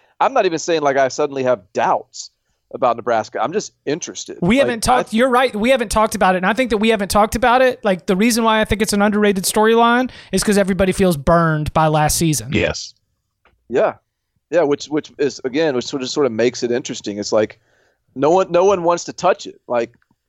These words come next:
Speaker 1: they don't wanna predict that they're gonna be good. They don't wanna predict that they're gonna suck. They're just sort of, like, over it. <laughs> Like, they're just
Speaker 2: <laughs>
Speaker 1: over predicting Nebraska. Let's just see what happens. And so I, I think s-, quietly, like, that, that's a, that's just a,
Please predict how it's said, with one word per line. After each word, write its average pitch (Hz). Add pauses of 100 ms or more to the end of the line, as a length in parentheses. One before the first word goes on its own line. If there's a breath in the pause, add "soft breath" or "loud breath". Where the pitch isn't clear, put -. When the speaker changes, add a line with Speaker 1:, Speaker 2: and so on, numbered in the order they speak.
(240)
Speaker 1:
they 131
don't 151
wanna 160
predict 156
that 170
they're 160
gonna 156
be 151
good. 135
They 143
don't 139
wanna 139
predict 131
that 120
they're 143
gonna 127
suck. 147
They're 131
just 131
sort 139
of, 135
like, 120
over 127
it. -
<laughs> -
Like, 180
they're 175
just 277
Speaker 2:
<laughs> 254
Speaker 1:
over 165
predicting 143
Nebraska. 120 (440)
Let's 127
just 147
see 151
what 147
happens. 120
And 113
so 120
I, 135
I 123
think 131
s-, -
quietly, 117
like, 110
that, 123
that's 120
a, 113 (480)
that's 127
just -
a, 123